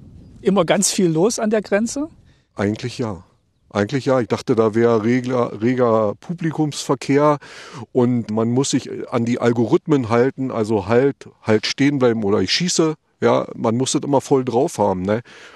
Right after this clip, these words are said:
Speaker 2: Und die, die Tage über Weihnachten da in Lauchröden, die haben einem dann gezeigt, dass es dann doch nicht so war, ne?
Speaker 1: Da wart ihr hin als Unterstützung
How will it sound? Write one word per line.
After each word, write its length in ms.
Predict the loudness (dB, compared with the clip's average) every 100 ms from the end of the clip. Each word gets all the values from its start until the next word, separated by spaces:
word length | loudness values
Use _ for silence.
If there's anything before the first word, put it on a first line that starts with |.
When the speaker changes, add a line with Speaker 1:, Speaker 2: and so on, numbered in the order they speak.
| -16
Speaker 2:
Und 340 | -2 0 0 -4
die, 80 | -8
die 320 | -8 -8 -4
Tage 320 | 2 2 2
über 240 | 2 2
Weihnachten 420 | 2 2 0 -4 -4
da 160 | -2
in 120 | 0
Lauchröden, 500 | 2 2 2 2 2
die 140 | 0 0
haben 360 | 2 0 -6 -8
einem 420 | -2 0 0 -2
dann 220 | 0 0
gezeigt, 580 | 0 0 0 -2 -2 -8 -20 -20 -20 -20 _
dass 200 | -2 0
es 80 | 0
dann 200 | 0 2
doch 180 | 2 2
nicht 160 | -2 0
so 220 | -2 -2
war, 300 | -6 -6 -12 -6
ne? 240 | -2 -2 -2 _ _
Speaker 1:
Da 120 | 0 4
wart 200 | 2 2
ihr 180 | 0
hin 240 | 2 0 0 -2
als 160 | -2 -2
Unterstützung 760 | -2 0 -2 -2 0 0 -4